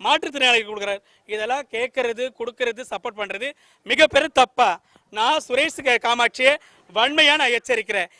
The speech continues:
இது இந்த அளவுக்கு நீங்க விட்டுட்டீங்கன்னா நல்லா இருக்கும் இல்லையா? ஒட்டுமொத்த திருநங்கைகள் ஒன்றா சேர்ந்தாங்கன்னா நீங்க பெரிய பெரிய விஷயங்கள் சந்திப்பீங்க. எங்களுக்கு சீமான் அண்ணன் மேல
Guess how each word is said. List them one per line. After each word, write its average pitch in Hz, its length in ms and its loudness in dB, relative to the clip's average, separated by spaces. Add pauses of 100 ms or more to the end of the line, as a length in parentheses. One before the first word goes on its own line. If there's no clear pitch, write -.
(200)
இது 226 200 -6
இந்த 247 200 -2
அளவுக்கு 285 300 0
நீங்க 240 100 -6
விட்டுட்டீங்கன்னா 240 600 2
நல்லா 226 280 6
இருக்கும் 208 460 -2 (320)
இல்லையா? 240 420 -2
ஒட்டுமொத்த 240 580 -4
திருநங்கைகள் 269 320 -4
ஒன்றா 220 300 -4
சேர்ந்தாங்கன்னா 208 600 -8 (380)
நீங்க 262 400 -2
பெரிய 277 360 -4
பெரிய 262 200 -4
விஷயங்கள் 269 360 -6 (240)
சந்திப்பீங்க. 226 460 -4
எங்களுக்கு 202 300 -4
சீமான் 254 300 -8
அண்ணன் 233 160 -6
மேல 226 260 -4